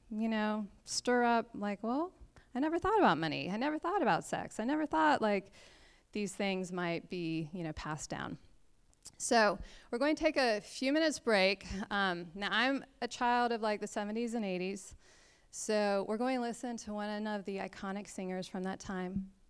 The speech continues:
Prince. And no ma-, you know, I don't know what you think about him as a singer, but at least he's asking important questions in this song. So while, um, doves, when doves cry,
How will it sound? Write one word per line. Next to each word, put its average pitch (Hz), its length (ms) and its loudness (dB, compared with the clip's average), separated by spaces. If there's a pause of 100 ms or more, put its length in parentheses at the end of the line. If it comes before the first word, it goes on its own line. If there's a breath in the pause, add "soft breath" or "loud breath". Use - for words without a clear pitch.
(160)
Prince. - 540 4 (800 soft breath)
And 214 300 2 (280)
no 226 180 4
ma-, 233 200 6
you 226 160 6
know, 214 80 8
I 226 80 8
don't 247 100 10
know 247 100 12
what 240 100 10
you 240 60 8
think 247 160 6
about 226 180 8
him 220 160 6
as 214 100 4
a 220 80 2
singer, 220 380 4
but 220 200 8
at 220 100 6
least 269 200 4
he's 320 160 6
asking 240 500 4
important 202 420 0
questions 165 560 0
in 180 140 -4
this 170 160 -4
song. - 320 -6 (500 soft breath)
So 196 400 -2
while, 220 540 10 (240 loud breath)
um, 185 460 2 (360 loud breath)
doves, 202 420 2
when 196 260 0
doves 180 280 -2
cry, 190 500 2